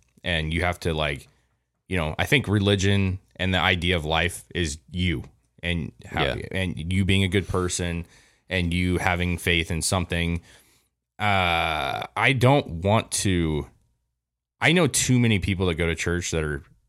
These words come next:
Speaker 1: mean, terrible fucking people, right? I'm sure you do too. Maybe, maybe not.
Speaker 2: Dude,
Speaker 1: I know a lot of people
Speaker 2: I,
Speaker 1: that go.
Speaker 2: I think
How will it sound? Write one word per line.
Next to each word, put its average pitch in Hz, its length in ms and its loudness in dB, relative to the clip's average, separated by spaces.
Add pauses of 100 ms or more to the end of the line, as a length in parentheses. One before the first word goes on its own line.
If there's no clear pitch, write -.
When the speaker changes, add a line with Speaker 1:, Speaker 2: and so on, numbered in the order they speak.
(300)
Speaker 1:
mean, 87 600 0 (100)
terrible 73 720 -4
fucking 71 420 -10
people, - 500 -12 (400)
right? 92 240 2 (420)
I'm 82 80 -10
sure - 180 -2
you 76 140 -4
do 62 160 -8
too. - 260 -12 (880)
Maybe, 92 240 0
maybe 71 200 -6
not. - 180 -8 (300)
Speaker 2:
Dude, 135 140 6
Speaker 1:
I 139 40 8
know 175 140 6
a - 20 6
lot 135 180 6
of 110 60 0
people 127 180 4
Speaker 2:
I, 113 60 6
Speaker 1:
that 87 60 -6
go. 104 380 4
Speaker 2:
I 107 100 0
think 117 240 0